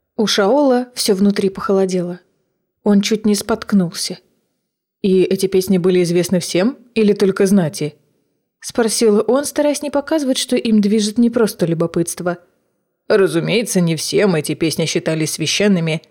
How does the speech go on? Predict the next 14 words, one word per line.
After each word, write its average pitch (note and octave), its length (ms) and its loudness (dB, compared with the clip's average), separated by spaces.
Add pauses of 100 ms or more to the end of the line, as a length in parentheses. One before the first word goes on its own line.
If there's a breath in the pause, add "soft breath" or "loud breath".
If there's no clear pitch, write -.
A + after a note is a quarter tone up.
(280)
Их F#3+ 220 4
знали F3+ 360 0
и F3 60 2
пели E3+ 240 0
только E3 280 0
террасенские E3 680 -4
аристократы. - 640 -6 (400)
Они F3 220 0
передавались D#3+ 640 0
из C3+ 100 -8
поколения D#3+ 500 -2
в - 60 -12
поколение E3 540 -2
тайно. E3 460 -4